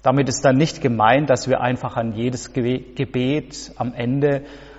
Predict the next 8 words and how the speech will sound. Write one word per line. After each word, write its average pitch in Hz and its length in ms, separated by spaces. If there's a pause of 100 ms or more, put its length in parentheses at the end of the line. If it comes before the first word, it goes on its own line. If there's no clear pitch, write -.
(180)
eine 117 260
Formulierung 135 920
hinzufügen, 135 1120
wir 113 120
beten 123 420
im 110 100
Namen 110 360
Jesu. 139 580